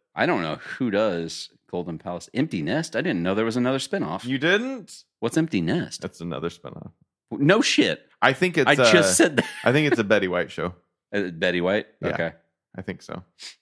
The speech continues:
Speaker 1: Did
Speaker 2: If
Speaker 1: you
Speaker 2: I'm
Speaker 1: know
Speaker 2: not
Speaker 1: the theme
Speaker 2: mistaken.
Speaker 1: songs, Thank You for Being a Friend?
Speaker 2: <laughs> I didn't. How did
Speaker 1: Uh, watch Hulu online for free. I was just curious to see if I could, like, find out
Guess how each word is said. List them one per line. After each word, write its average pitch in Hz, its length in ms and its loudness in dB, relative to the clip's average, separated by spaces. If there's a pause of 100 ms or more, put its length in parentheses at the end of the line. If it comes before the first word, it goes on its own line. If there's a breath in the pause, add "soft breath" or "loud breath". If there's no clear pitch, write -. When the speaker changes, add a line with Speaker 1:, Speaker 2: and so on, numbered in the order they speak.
(180)
Speaker 1:
Did - 120 -2
Speaker 2:
If 117 40 4
Speaker 1:
you 113 60 4
Speaker 2:
I'm 110 80 4
Speaker 1:
know 117 60 2
Speaker 2:
not - 60 0
Speaker 1:
the 90 60 -4
theme 110 180 2
Speaker 2:
mistaken. 110 120 -2
Speaker 1:
songs, 113 280 0
Thank 107 220 0
You 110 60 -6
for 110 120 -8
Being 104 280 0
a 92 40 -4
Friend? 107 460 -4 (160)
Speaker 2:
<laughs> - 180 -6
I 147 540 2
didn't. 127 500 0 (680)
How 127 100 0
did 127 120 -2
Speaker 1:
Uh, 92 260 -2
watch 98 320 -6
Hulu 92 260 0
online 87 360 -4
for 87 100 -16
free. 90 180 -4
I 92 80 0
was 104 140 -2
just 131 200 -6
curious 139 360 -4
to 120 80 -12
see 104 180 -4
if 98 100 -4
I 95 60 -2
could, 87 180 -6
like, 82 280 -4
find 87 360 -4
out 85 300 -4